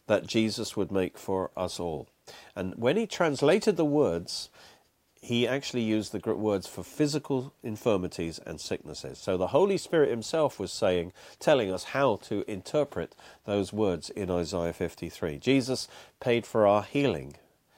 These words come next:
on the cross. And Peter also quotes verse five. It says, "He was,"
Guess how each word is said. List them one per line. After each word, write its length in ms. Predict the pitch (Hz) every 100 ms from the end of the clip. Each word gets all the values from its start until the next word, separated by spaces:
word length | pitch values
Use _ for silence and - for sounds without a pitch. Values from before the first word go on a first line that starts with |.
| _ _
on 400 | - 92 87 90 - -
the 80 |
cross. 500 | - - - - - - _ _ - - - - -
And 280 | 117 123 117
Peter 320 | 214 220 -
also 420 | - 226 - 123
quotes 500 | 104 - 175 - - -
verse 380 | 143 170 190 -
five. 520 | 220 233 78 85 - _ _ _ _ - - - - - - 156 143 - _ _ _ _ _ _
It 160 | 120 127
says, 340 | - 113 98
"He 180 | 123 147
was," 260 | 143 127